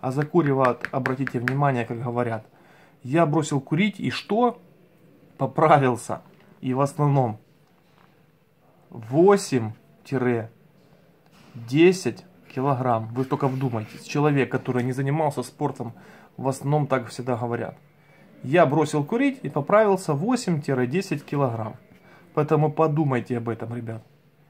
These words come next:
Вредные привычки очень важны. Это был третий пункт. Четвёртое. Мы живём в современном мире, который постоянно в темпе, в темпе двигаемся, не успеваем ничем заниматься, как бы всё время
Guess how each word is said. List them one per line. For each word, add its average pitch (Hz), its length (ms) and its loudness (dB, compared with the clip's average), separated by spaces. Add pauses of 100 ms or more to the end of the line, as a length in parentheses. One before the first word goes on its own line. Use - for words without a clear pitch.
(540)
Вредные 139 400 0
привычки 143 460 -4
очень 147 320 -6
важны. 117 300 -8
Это 120 220 -8
был 117 180 -6
третий 117 300 -6
пункт. - 260 -18 (340)
Четвёртое. 147 680 0 (1080)
Мы 160 140 4
живём 151 300 0
в 123 40 -6
современном 143 520 0
мире, 143 300 0
который 127 360 -4
постоянно 123 320 -6
в - 80 -14
темпе, 147 340 0
в 117 80 -14
темпе 131 300 -4
двигаемся, 123 480 -6
не 127 80 -6
успеваем 139 560 0
ничем 131 280 -4
заниматься, 147 480 -2
как 123 160 -8
бы 120 140 -8 (360)
всё - 120 -6
время 151 220 2